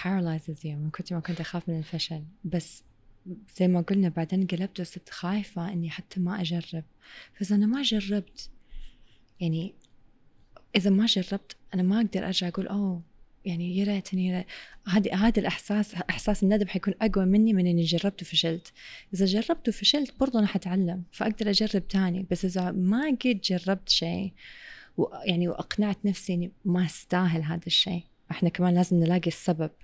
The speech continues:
السبب للخوف. ففي شيء اسمه،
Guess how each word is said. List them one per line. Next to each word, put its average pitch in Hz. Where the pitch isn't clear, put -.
السبب 165
للخوف. 160
ففي -
شيء 214
اسمه، 170